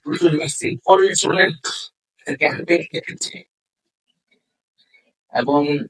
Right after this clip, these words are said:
বাংলাদেশের গণমাধ্যমগুলোতেও এই মিসইনফরমেশন, আহ, নানাভাবে ছড়ানো হয়েছে।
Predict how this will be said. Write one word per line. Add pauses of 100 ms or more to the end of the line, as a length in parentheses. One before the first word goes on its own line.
(760)
বাংলাদেশের
গণমাধ্যমগুলোতেও (600)
এই (120)
মিসইনফরমেশন, (1040)
আহ, (320)
নানাভাবে (1700)
ছড়ানো
হয়েছে।